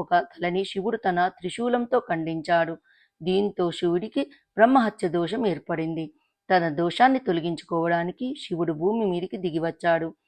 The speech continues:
ఈ ప్రదేశంలో బ్రహ్మహత్య దోషం నుంచి శివుడు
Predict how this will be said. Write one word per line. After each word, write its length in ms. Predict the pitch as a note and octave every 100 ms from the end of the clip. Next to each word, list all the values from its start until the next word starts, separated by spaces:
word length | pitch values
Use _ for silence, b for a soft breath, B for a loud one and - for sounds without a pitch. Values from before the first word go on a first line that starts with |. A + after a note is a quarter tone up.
| _ _ _
ఈ 80 | F#3+
ప్రదేశంలో 640 | F#3+ E3+ D#3+ E3+ E3+ F3 G#3
బ్రహ్మహత్య 580 | - G3 A#3 B3 B3+ A#3+
దోషం 380 | G3 G#3 G#3 G3+
నుంచి 280 | E3+ E3+ -
శివుడు 400 | D#3+ F3+ E3+ E3